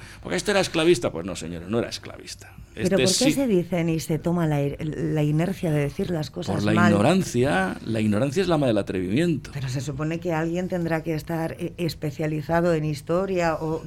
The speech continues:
Speaker 2: para, para hacer
Speaker 1: A
Speaker 2: todos
Speaker 1: ver, en
Speaker 2: los
Speaker 1: este caso, a
Speaker 2: guiones
Speaker 1: ver,
Speaker 2: de
Speaker 1: en
Speaker 2: las
Speaker 1: este, en,
Speaker 2: visitas
Speaker 1: en este
Speaker 2: guiadas.
Speaker 1: caso, el guion de la visita guiada lo desconozco y voy a poner en valor que estoy convencidísimo
Speaker 2: Sí.
Speaker 1: que va a ser bueno y que los chavales o las personas que lo van a dar van a ser unos profesionales como la copa de un pino. Estoy convencidísimo que,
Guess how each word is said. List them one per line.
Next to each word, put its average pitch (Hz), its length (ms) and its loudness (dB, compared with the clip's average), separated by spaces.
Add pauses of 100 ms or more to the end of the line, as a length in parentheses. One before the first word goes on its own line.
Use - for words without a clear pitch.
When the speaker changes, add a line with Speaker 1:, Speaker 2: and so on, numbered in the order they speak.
(140)
Speaker 2:
para, 135 300 -2
para 135 260 -4
hacer 156 220 -4
Speaker 1:
A - 20 -10
Speaker 2:
todos 156 200 -4
Speaker 1:
ver, 160 100 0
en - 80 -2
Speaker 2:
los 160 100 -2
Speaker 1:
este 160 140 0
caso, 170 200 6
a 196 40 4
Speaker 2:
guiones 196 160 4
Speaker 1:
ver, 156 100 0
Speaker 2:
de 175 60 0
Speaker 1:
en 160 60 4
Speaker 2:
las 156 80 4
Speaker 1:
este, 151 120 -2
en, 170 60 6
Speaker 2:
visitas 165 340 2
Speaker 1:
en - 60 4
este - 140 2
Speaker 2:
guiadas. - 280 4
Speaker 1:
caso, 120 140 6
el 127 80 4
guion 117 220 2
de 113 40 4
la 113 60 6
visita 107 240 4
guiada 120 240 4
lo 113 100 4
desconozco 107 600 0
y 95 100 2
voy 110 100 0
a 110 80 2
poner 110 240 2
en 110 80 4
valor 117 300 6
que - 80 -4
estoy 101 180 -4
convencidísimo 113 840 0
Speaker 2:
Sí. 147 400 -6
Speaker 1:
que 95 100 -2
va 95 80 0
a 98 40 -2
ser 117 200 2
bueno 127 500 6 (220)
y 101 80 -4
que 101 160 -4
los 101 240 -4
chavales 104 400 -2
o 104 260 4
las 101 140 0
personas 110 400 -2
que 95 60 -2
lo 98 60 0
van 101 140 0
a 101 60 2
dar 113 160 6
van 95 100 -2
a 101 60 -4
ser 98 80 -8
unos 98 160 -4
profesionales 107 480 0
como 127 160 0
la 98 80 2
copa 120 180 -2
de 127 60 0
un - 140 -10
pino. 113 220 -2
Estoy 101 220 -8
convencidísimo 117 720 -2
que, 117 160 -2